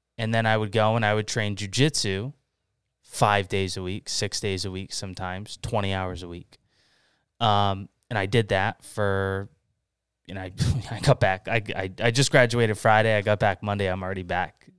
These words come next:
<laughs> doing it, uh, 'cause it's, it's my routine now. And thank God, dude. Thank God.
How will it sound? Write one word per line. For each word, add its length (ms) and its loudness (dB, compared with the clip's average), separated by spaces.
<laughs> 200 4
doing 300 4
it, 120 -8
uh, 260 8
'cause 220 -2
it's, 180 0
it's 180 -6
my 120 2
routine 440 -2
now. 220 -4
And 160 4
thank 220 8
God, 320 6
dude. 200 -14
Thank 220 6
God. 340 6